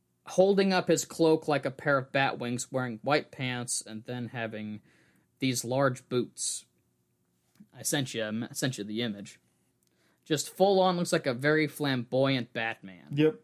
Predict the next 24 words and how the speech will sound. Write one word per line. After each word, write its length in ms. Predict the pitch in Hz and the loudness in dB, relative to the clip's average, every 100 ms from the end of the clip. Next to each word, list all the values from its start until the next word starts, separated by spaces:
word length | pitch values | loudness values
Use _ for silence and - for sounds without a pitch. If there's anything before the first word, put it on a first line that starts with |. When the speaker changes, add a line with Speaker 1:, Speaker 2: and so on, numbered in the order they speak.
| _ - | _ -4
Speaker 2:
that's 220 | 147 123 | -2 -2
exactly 580 | 139 117 120 123 127 131 | -4 -2 0 -2 -2 -4
the 80 | 123 | -2
one 180 | 123 123 | -2 -2
I 40 | |
was 140 | 123 | -4
thinking 280 | 127 123 113 | -6 -8 -6
of. 160 | 110 104 | -6 0
Speaker 1:
That's 260 | 143 147 | 2 2
the 280 | - 165 156 | 2 4 4
easiest 480 | 160 160 147 139 - | 2 0 0 -4 -4
one. 280 | 123 117 104 _ _ 110 | -6 -6 -8 _ _ -2
Speaker 2:
That 240 | 139 147 | 0 2
looks 260 | 143 151 - | 0 -2 -2
like 240 | 143 123 | -6 -6
Dick 280 | 101 131 131 | -4 -6 -4
Dastardly 840 | 139 127 123 - 110 110 117 110 101 _ _ - | -2 0 -2 -6 -6 -4 -4 -4 -8 _ _ -20
Speaker 1:
<laughs> 400 | - _ _ 240 | -20 _ _ 6
Speaker 2:
cosplaying 1160 | 240 220 233 - 147 139 127 - 127 117 113 | 8 8 6 2 0 0 0 -4 -4 -2 -4
at 140 | 110 | -4
a 60 | 110 | -6
D 200 | 107 113 | -4 -6
C 220 | 101 107 | -4 -6
convention. 540 | 95 98 92 90 - | -4 -4 -4 -8 -12